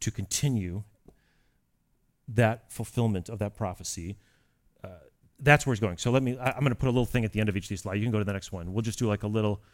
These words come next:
a little summary of each one. So what, Matthew one, what's the meaning for Matthew?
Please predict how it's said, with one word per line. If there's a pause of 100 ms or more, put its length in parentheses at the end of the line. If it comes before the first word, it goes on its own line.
(220)
a
little
summary
of
each
one.
So
what,
Matthew
one,
what's
the
meaning
for
Matthew?